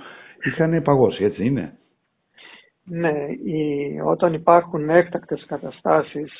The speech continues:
Speaker 2: ε, ε, ουσιαστικά δεν τηρήθηκαν οι, οι νόρμες, ε, οι συνήθεις, ε, κυρίως λόγω της, ε, πανδημίας, ε, διότι έπρεπε να στηριχθούν, ε,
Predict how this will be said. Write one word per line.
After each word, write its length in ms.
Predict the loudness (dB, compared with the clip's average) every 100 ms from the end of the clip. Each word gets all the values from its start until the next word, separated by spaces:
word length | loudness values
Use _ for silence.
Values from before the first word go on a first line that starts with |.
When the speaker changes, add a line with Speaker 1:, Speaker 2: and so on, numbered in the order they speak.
| -20 _ -20 -20 -20 _ _ -8
Speaker 2:
ε, 560 | -2 0 0 -2 -2 -6 -8 -2 -2 0
ε, 400 | -2 -4 -4 -4
ουσιαστικά 1000 | -6 -6 -10 -12 0 4 6 6 2 -2 -8 0
δεν 220 | 2 4
τηρήθηκαν 720 | 4 4 2 -2 -8 -8 -10 _ _ _ _ _ -18
οι, 800 | -10 -6 -4 -4 -6 -6 -8 -6 -8 -8 -4
οι 100 | -2
νόρμες, 720 | 4 4 4 -2 -8 -14 -16 -18 -18 -20 _ -20 -12
ε, 480 | -10 -8 -8 -10 -12 _ -4 -4
οι 20 |
συνήθεις, 800 | -2 -2 2 2 2 0 -2 -12 -20 -20 _ _
ε, 400 | -4 0 0 0 -4 _
κυρίως 420 | -4 4 4 6
λόγω 300 | 6 6 4
της, 260 | -2 -12 -8
ε, 200 | -8 -6
πανδημίας, 760 | -6 -6 -6 -2 0 0 -4 -10
ε, 260 | -8 -6 -4
διότι 300 | 2 2 2
έπρεπε 280 | 0 0 -2
να 80 |
στηριχθούν, 640 | -4 -2 -2 -2 0 0
ε, 60 | 0